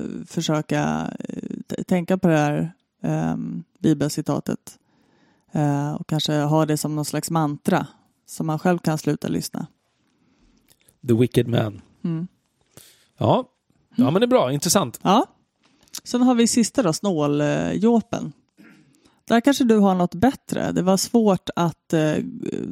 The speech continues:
Speaker 1: söka sig fram till ett, eh, <laughs> ett snålt bibelord.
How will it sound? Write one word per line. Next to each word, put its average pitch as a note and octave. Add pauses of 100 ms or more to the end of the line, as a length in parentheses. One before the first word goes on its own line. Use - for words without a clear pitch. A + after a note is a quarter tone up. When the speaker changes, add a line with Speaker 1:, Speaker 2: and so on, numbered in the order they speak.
(180)
Speaker 1:
söka D#3+
sig D#3+
fram D3+
till C#3
ett, -
eh, - (720)
<laughs> -
ett G#3+
snålt F3+ (260)
bibelord. F3